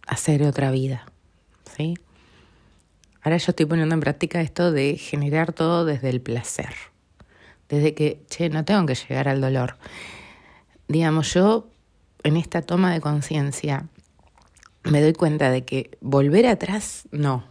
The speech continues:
No hay forma. Esto es un avance constante. Y es un conocerme un día, es ir sacando capas de la cebolla, como se dice así.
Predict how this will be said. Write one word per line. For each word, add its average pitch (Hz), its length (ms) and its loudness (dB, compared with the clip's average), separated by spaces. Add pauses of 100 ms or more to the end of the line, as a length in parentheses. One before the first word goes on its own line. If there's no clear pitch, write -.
(1400)
No 147 260 2
hay 143 100 4
forma. 120 540 0 (720)
Esto 180 460 2
es - 240 -2
un 151 120 2
avance 143 460 2
constante. 120 800 -2 (1080)
Y 143 180 2
es 151 160 -2
un 165 340 2
conocerme 156 640 0
un 175 100 4
día, 147 220 4
es 160 600 2
ir 190 140 6
sacando 170 540 2
capas 165 400 0
de 165 80 2
la 139 100 0
cebolla, 131 720 0
como 131 240 -2
se - 140 -2
dice 131 240 2
así. 156 400 0